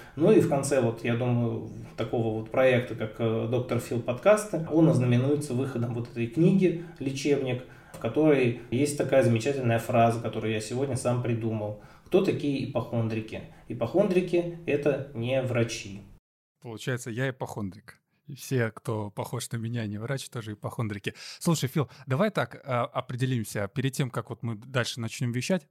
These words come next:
Speaker 2: проявим свою экспертность. И поскольку это твой первый выпуск подкаста, правильно будет в-, говорить так, мы, ну, тебе простительно выражаться, немножко некорректно с точки зрения подкастинга. Вот смотри, щас и для слушателей я тоже скажу, зачастую многие неправильно говорят, когда высказывают свои слова про подкасты. Вот смотри, твой подкаст —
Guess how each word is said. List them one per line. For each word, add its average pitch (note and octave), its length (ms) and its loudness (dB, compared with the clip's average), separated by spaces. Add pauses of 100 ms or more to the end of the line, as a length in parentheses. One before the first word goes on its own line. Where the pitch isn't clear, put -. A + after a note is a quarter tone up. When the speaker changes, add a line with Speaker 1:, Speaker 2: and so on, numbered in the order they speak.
Speaker 2:
проявим C3 380 0
свою B2+ 300 -4
экспертность. D#3 720 -2
И B2 240 -2 (100)
поскольку C3+ 400 -2
это B2+ 160 -2
твой B2 300 -2
первый B2 480 0 (280)
выпуск C#3 420 -2
подкаста, E3 520 0
правильно B2 420 -4
будет A2+ 240 -8
в-, B2+ 120 -12
говорить A#2 400 -4
так, E3+ 160 0
мы, C3 460 0
ну, E3 160 2
тебе C3+ 240 -2
простительно B2 560 -4
выражаться, B2+ 500 -2
немножко A#2+ 420 -4
некорректно C3+ 760 0
с - 80 -8
точки C#3 300 -4
зрения B2 320 0
подкастинга. A2+ 580 -6
Вот G#2+ 120 -6
смотри, B2 340 -2
щас B2 200 0
и D3+ 200 0
для C#3+ 160 0
слушателей B2+ 460 -2
я A2+ 60 0
тоже A2+ 220 -2
скажу, D3+ 500 0
зачастую C3 600 -2
многие B2+ 360 -2
неправильно B2+ 540 -2
говорят, C3 420 -2
когда B2+ 440 -2
высказывают B2+ 500 0
свои B2+ 140 -2
слова D3+ 340 0
про C#3 300 -2
подкасты. B2 500 -6
Вот G#2 80 -10
смотри, G#2+ 240 -2
твой C#3 360 0
подкаст — - 720 -2